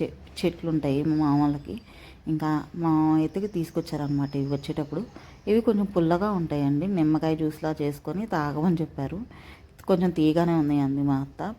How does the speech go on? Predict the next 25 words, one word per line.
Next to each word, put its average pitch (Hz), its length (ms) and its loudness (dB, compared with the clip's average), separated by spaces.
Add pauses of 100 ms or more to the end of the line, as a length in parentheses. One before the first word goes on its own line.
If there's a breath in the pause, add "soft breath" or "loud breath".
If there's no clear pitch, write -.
"పర్లేదులే" 151 480 0
అని. 143 340 -2 (520 loud breath)
ఇంక 156 220 0
ఈసారి 147 280 0
అయితే 147 200 0
ట్రై 147 280 0
చేయాలి, 139 340 2
వీటిని 139 380 -2 (840 loud breath)
జ్యూస్ 165 380 0
చేసుకొని 165 480 -2 (100)
ట్రై 143 200 -2
చేయాలి. 143 440 -4 (300)
మంచివి 156 420 2
అంటున్నారు 156 320 0
కాబట్టి 143 360 -4
ఇంకా 143 380 -6 (460 loud breath)
ఇవి 165 140 2
కూడా 156 240 0
ట్రై 156 320 0
చేయాలన్నమాట. 147 720 0 (440 loud breath)
ఆ 180 40 0
పిన్లు 180 340 2
అక్కడే 170 280 2
కనిపిస్తున్నాయి 156 580 2
అనుకుంటున్నారేమో, 147 800 -2